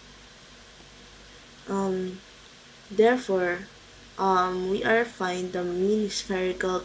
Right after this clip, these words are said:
candle power, or our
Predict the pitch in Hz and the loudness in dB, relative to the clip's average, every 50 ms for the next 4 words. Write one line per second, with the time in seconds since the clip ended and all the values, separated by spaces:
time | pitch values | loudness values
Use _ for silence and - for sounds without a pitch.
0 | - - 175 170 175 170 170 170 165 165 - 185 180 180 170 156 151 147 147 - | -4 -4 -4 -4 -4 -2 -2 -2 -4 -2 2 4 4 6 4 4 2 -2 -8 -10
1 | - - - - - - - - - - - - - - 180 180 175 170 - - | -14 -18 -20 -20 -10 -8 -8 -8 -8 -10 -16 -10 -4 -2 0 2 2 2 2 4
2 | 180 185 185 185 180 175 175 170 175 | 6 6 6 6 4 4 2 0 -2